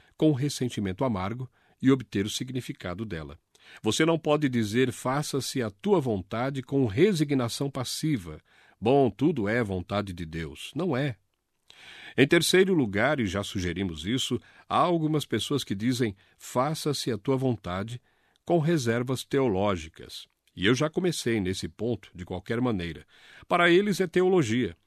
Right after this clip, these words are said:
É simplesmente Deus fazendo o que ele vai fazer.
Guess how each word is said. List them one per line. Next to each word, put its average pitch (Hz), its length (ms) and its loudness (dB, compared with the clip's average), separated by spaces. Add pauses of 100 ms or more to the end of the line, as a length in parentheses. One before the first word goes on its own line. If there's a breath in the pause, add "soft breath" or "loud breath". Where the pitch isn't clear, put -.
(220)
É 127 80 2
simplesmente 143 760 0
Deus 131 280 0
fazendo 110 480 -2
o 127 60 -4
que - 120 -6
ele 135 160 0
vai 95 220 -4
fazer. 87 500 -4